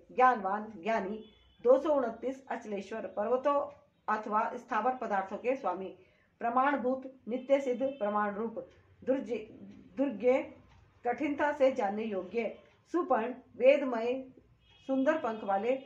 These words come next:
गरुण रूप। वायु वाहन अपने भय से वायु को प्रवाहित करने वाले।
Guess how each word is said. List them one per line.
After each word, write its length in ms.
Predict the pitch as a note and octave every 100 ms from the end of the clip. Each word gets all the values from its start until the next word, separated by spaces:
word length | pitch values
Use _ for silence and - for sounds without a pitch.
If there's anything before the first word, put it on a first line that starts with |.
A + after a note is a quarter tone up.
| - -
गरुण 260 | G#3 G3+
रूप। 380 | G3+ B3 A#3+ - _ _ -
वायु 300 | G#3+ C4 D4+
वाहन 420 | B3+ A3 A3 B3 -
अपने 300 | G#3+ - C#4+
भय 220 | B3+ G#3
से 140 | A#3+
वायु 240 | A3+ F#3 F#3+
को 140 | A#3
प्रवाहित 480 | A#3 F#3+ F3+ G#3+ C4
करने 240 | F3+ E3 F3
वाले। 340 | F#3 G#3 F#3+